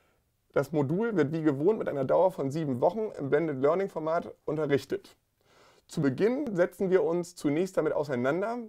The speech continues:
was der Begriff Controlling konkret beinhaltet und welche Aufgaben zum Beispiel ein Controller hat.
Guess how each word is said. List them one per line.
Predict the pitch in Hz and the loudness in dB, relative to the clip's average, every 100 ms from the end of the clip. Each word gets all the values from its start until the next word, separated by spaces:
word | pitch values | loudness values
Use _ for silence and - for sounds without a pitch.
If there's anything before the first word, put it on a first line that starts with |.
| _ _ _ | _ _ _
was | 143 151 170 - | -2 0 0 0
der | 165 165 - | -4 -4 -8
Begriff | 156 147 170 - | -4 0 -2 -2
Controlling | 139 170 165 160 165 | -6 -2 -2 -2 -4
konkret | 156 135 147 143 | -6 -4 -4 -4
beinhaltet | - 147 185 196 226 - _ _ _ _ _ _ _ | -4 -2 -2 -2 -4 -8 _ _ _ _ _ _ _
und | - 147 | 0 4
welche | 175 - | 4 4
Aufgaben | - 147 - 196 208 | 4 4 4 2 2
zum | - 143 | -4 2
Beispiel | 147 175 175 | 2 2 -6
ein | 165 | -6
Controller | 175 147 151 175 | -8 -6 0 0
hat. | 160 127 - | 2 -2 -4